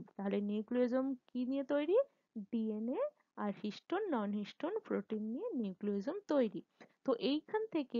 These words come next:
যদি আমরা এই ডিএনএটাকে ভালো করে ছাড়াই, তাহলে কি দেখতে পাবো যে এই ডিএনএটা কিন্তু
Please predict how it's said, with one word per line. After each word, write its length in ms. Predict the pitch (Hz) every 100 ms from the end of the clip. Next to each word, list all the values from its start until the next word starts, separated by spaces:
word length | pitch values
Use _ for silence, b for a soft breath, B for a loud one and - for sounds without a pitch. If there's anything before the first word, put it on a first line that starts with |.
| 240
যদি 280 | 240 240 269
আমরা 200 | 269 285
এই 100 | 285
ডিএনএটাকে 720 | 220 233 247 302 320 370 403
ভালো 280 | 320 277 269
করে 200 | 269 269
ছাড়াই, 640 | - - 262 311 220 175 294 - _ _ _
তাহলে 280 | 220 226 233
কি 140 | 247 262
দেখতে 360 | 214 220 - 254
পাবো 300 | 277 277 427 554 B _
যে 160 | 226 226
এই 220 | 220 226
ডিএনএটা 520 | 196 214 269 453 427 277
কিন্তু 360 | 220 208 -